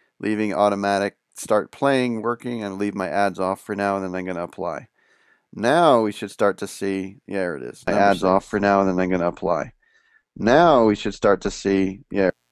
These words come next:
Speaker 1: okay, that's enough. So this is a live stream of me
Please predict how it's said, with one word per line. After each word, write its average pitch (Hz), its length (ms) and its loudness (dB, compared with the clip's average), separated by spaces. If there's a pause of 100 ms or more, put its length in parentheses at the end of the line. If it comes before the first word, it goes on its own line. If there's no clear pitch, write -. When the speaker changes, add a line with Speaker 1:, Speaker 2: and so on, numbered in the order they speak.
(200)
Speaker 1:
okay, 92 300 -4
that's 92 280 -4
enough. - 240 -16 (960)
So 120 260 6
this 131 260 2
is 165 220 4
a 127 160 4
live 117 380 8
stream 139 300 0
of 104 200 -4
me 123 380 -4